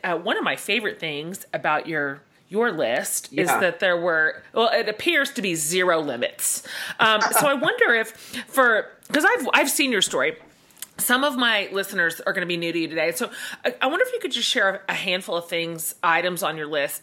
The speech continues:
Speaker 1: Specifically, I wonder if you could tell us what was the easiest, what was the hardest,
Speaker 2: Sure.
Speaker 1: and which ones would never have happened if you hadn't,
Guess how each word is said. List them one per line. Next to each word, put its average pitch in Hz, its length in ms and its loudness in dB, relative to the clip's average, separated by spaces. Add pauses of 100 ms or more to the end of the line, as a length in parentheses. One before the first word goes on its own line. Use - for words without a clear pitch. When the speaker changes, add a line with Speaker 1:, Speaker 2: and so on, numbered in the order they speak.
(140)
Speaker 1:
Specifically, 233 920 -2
I - 80 0
wonder 220 200 0
if 214 100 -2
you 214 120 -6
could 208 160 -6
tell 175 260 2
us 160 220 0 (420)
what 247 140 2
was 254 80 -2
the - 200 -4
easiest, 226 920 0 (400)
what 214 160 0
was 226 100 -2
the - 80 -4
hardest, 185 1120 0
Speaker 2:
Sure. 139 460 4
Speaker 1:
and 202 720 2
which 240 400 -6
ones 277 460 -4
would 196 260 -6
never 208 760 -2
have 214 160 -10
happened 226 680 0 (560)
if 240 400 0
you 226 120 -4
hadn't, 202 500 0